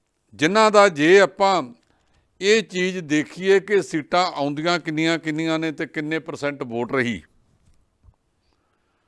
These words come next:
ਭਾਰਤੀ ਜਨਤਾ ਪਾਰਟੀ ਦਾ ਜਿਹੜਾ ਵੋਟ ਪਰਸੈਂਟ ਸੀ ਉਹ ਤੇਤੀ ਪਰਸੈਂਟ ਸੀ ਦੋ ਹਜ਼ਾਰ ਤੇਰਾਂ ਦੇ ਵਿੱਚ। ਪੰਦਰਾਂ ਦੇ ਵਿੱਚ ਇਹ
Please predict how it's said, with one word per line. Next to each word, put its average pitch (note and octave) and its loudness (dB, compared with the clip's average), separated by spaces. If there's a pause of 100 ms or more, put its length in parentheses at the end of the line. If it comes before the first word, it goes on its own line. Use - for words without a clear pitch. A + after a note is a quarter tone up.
(760)
ਭਾਰਤੀ F3 6
ਜਨਤਾ G3+ 2
ਪਾਰਟੀ F#3+ 0
ਦਾ G#3 2
ਜਿਹੜਾ G#3 2
ਵੋਟ D3+ -2
ਪਰਸੈਂਟ E3 -4
ਸੀ D#3+ -8 (1400)
ਉਹ G3+ 6 (120)
ਤੇਤੀ F#3+ 2
ਪਰਸੈਂਟ F3 0
ਸੀ G3+ -8
ਦੋ D#3+ 2
ਹਜ਼ਾਰ D#3 4 (220)
ਤੇਰਾਂ D#3 6
ਦੇ A2 -6
ਵਿੱਚ। - -18 (3000)
ਪੰਦਰਾਂ F#3 6
ਦੇ A3+ 8
ਵਿੱਚ G#3 0
ਇਹ A3 6